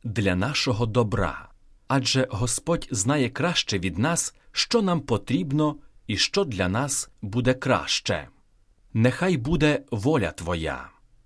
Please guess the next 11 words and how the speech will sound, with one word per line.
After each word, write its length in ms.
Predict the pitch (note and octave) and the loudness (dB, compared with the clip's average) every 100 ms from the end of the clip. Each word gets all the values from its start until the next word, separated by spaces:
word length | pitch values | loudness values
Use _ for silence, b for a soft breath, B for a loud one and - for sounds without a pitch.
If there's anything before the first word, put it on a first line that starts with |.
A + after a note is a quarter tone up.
| _ | _
Як 280 | G#2+ G#2+ - | -2 0 0
часто 540 | - E3 - - F#2 - | 0 0 0 0 0 0
ми 200 | G2 C3+ | 0 2
повторюємо 840 | A2+ G2 - C3 C3 A#2 A2+ G2 | 2 0 0 0 2 2 2 2
ці 220 | F#2+ B2+ | 0 0
слова, 640 | A2 - F2 D#2+ C3 D#2 - _ _ _ | 0 2 0 0 -2 -4 -14 _ _ _
та 120 | B2+ | 2
як 360 | G#2 E3+ - A2 | 2 0 -4 0
рідко 560 | B2 - - C3+ - - | 0 0 0 0 0 -2
їх 380 | F#2+ C3+ C#3 - | 2 2 2 -2
розуміємо 960 | A2+ G#2+ F2+ F2+ A#2+ D3 F2+ D#2 C#2 | 0 0 0 0 2 0 -2 -4 -8